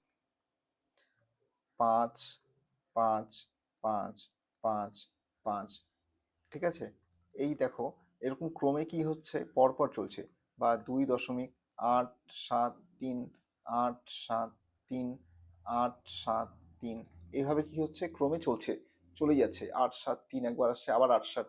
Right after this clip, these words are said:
তিন, আবার আট সাত তিন, বা দুই দশমিক পাঁচ পাঁচ পাঁচ। এই যে উদাহরণ আমি দুটো লিখলাম, এই দুটি উদাহরণ কিন্তু আবৃত্ত দশমিকের উদাহরণ, ঠিক আছে? আবৃত্ত দশমিকের উদাহরণ। দেখা যাচ্ছে কি যে দুটি দশমিক বা অসীম দশমিক ভগ্নাংশ,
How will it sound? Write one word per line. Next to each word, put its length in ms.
তিন, 100
আবার 200
আট 160
সাত 140
তিন, 120
বা 100
দুই 180
দশমিক 360
পাঁচ 120
পাঁচ 120
পাঁচ। 140
এই 120
যে 140
উদাহরণ 300
আমি 140
দুটো 140
লিখলাম, 280
এই 120
দুটি 220
উদাহরণ 360
কিন্তু 240
আবৃত্ত 300
দশমিকের 440
উদাহরণ, 240
ঠিক 180
আছে? 140
আবৃত্ত 360
দশমিকের 360
উদাহরণ। 220
দেখা 240
যাচ্ছে 280
কি 60
যে 80
দুটি 260
দশমিক 480
বা 60
অসীম 300
দশমিক 280
ভগ্নাংশ, 380